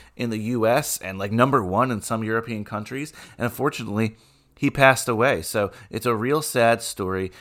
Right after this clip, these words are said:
This is his story about him and his family. It's a little hokey, a lot of religious stuff too.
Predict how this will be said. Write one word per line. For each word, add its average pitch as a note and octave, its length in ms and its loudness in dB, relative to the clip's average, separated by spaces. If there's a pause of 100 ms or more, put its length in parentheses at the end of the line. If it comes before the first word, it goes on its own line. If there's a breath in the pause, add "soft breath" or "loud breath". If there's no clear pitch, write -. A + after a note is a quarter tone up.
(140 loud breath)
This C3+ 180 0
is D3 160 0
his A#2+ 260 -2
story A2 320 0
about F#2+ 220 -2
him A2+ 360 -4 (240 soft breath)
and F2+ 140 -8
his F2 140 -8
family. A2 580 -2 (160 soft breath)
It's - 100 -16
a E3+ 40 -2
little F3 160 0
hokey, C3 600 -2 (200 soft breath)
a - 20 -8
lot B2+ 140 6
of B2+ 80 4
religious A#2 520 0
stuff - 380 -2
too. G#2 320 -4